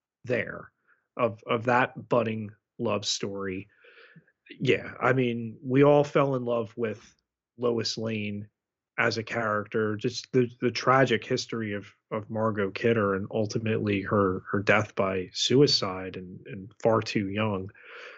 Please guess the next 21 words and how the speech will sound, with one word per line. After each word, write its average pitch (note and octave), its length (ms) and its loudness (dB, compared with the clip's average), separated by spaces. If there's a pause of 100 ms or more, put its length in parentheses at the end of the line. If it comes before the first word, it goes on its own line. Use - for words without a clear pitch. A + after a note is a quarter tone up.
(200)
Um, F#2+ 520 0 (380)
but G2 300 2 (280)
yeah, F#2+ 360 -2
just - 760 -4 (560)
completely A#2+ 1080 2 (260)
makes - 440 -2 (120)
this A2+ 260 -4
role G2 420 -2
her G2+ 220 -2
own F2+ 280 -8 (120)
and G2 380 0 (260)
arguably A2 760 2
sets - 340 0
forth G2+ 500 -8 (680)
the, G#2+ 180 -2 (300)
the, G2 220 -2 (140)
the G2+ 120 -4 (320)
precedence, C3 1040 0 (240)
the, G#2+ 180 -4 (160)
the B2 80 0
pattern G#2 800 -2